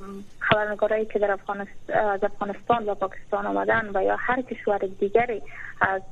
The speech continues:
کشورهای همسایه رفتن، اونا به خاطر مشکلات رفتن که در افغانستان برایشان ایجاد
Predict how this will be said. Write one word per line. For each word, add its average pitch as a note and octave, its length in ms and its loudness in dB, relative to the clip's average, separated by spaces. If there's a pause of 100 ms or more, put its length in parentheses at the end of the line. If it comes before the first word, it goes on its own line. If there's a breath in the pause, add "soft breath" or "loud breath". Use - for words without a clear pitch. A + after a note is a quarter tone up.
(120)
کشورهای G3+ 440 2
همسایه G3+ 460 0
رفتن، G3 420 0
اونا A#3 180 4
به A#3+ 60 2
خاطر C4 320 2
مشکلات B3+ 800 2
رفتن B3 480 0
که A3 140 2
در G3+ 220 0
افغانستان G3+ 560 0
برایشان G3 420 0 (380 loud breath)
ایجاد G#3+ 420 4